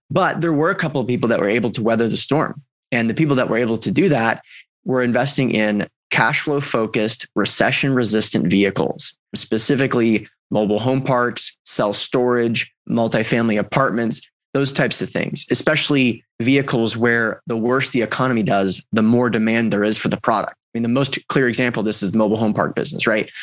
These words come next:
The worse the economy does, the more demand there is for affordable housing, and especially in the, you know, five hundred dollars a, a month type of category. So this is very true for self-storage as well. When people start to downsize, when people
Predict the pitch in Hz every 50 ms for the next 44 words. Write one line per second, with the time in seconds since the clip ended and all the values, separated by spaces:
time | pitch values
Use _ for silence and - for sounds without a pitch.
0 | - - - 117 120 131 143 143 147 151 139 - 139 127 127 127 120 110 120 113
1 | 117 117 110 - - _ _ - 120 120 120 123 131 131 123 131 120 113 110 110
2 | 113 117 107 107 107 101 - - - 104 107 - - 107 98 104 - 98 104 113
3 | 123 120 120 117 87 80 - - - - _ _ _ - 120 113 107 104 98 107
4 | - - 139 123 - - 123 113 104 95 92 101 101 101 101 95 82 101 98 95
5 | 95 95 92 - - - 98 95 92 92 92 92 - _ _ _ _ _ - -
6 | - 117 117 117 117 120 107 107 104 107 104 104 101 101 98 95 92 - - _
7 | _ - 104 104 110 110 104 98 - - - - 104 90 - - - - 123 117
8 | 113 98 85 - - - - - - - 151 139 120 - - _ _ _ - -
9 | 127 110 101 98 104 135 131 120 107 - - - 107 104 - - 113 - - 104
10 | 107 - - - 117 113 104 98 87 92 90 - 139 113 92 - - - - -
11 | 127 120 113 139 131 - 123 117 - - 131 117 - - - 110 101 95 127 120
12 | 120 123 127 123 - - - - - - - - 107 110 127 123 113 - 113 107
13 | -